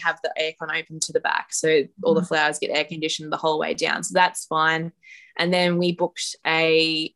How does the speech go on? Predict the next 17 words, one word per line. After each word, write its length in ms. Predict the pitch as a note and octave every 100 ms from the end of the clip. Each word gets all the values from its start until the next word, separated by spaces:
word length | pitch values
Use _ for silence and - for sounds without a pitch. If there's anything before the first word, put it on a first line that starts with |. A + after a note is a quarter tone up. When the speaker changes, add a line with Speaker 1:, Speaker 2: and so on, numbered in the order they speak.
| -
Speaker 1:
um, 560 | D#3+ D#3+ D#3 D#3 F3 _ _
'cause 120 | F3+
there 80 | F3
was 100 | E3+
a 40 |
lot 340 | E3 D#3 D#3 -
of 120 | D#3+
flowers 400 | - D#3 D#3 E3
<laughs> 0 |
for 280 | - B3 -
Lauren's 300 | B3 G3 G3
wedding. 360 | F3 F3+ F3 F3+
Speaker 2:
Yeah, 380 | G#3+ F#3 F3+ F#3 G#3
yeah. 380 | G#3+ F#3 E3+ E3+
Speaker 1:
Um, 200 | D#3+ D#3+ - _ _ _ _
we 960 | F3 F3+ F#3 F3+ F3+ F3 F3 F3 F3 F3
booked 420 | F3+ F3 - -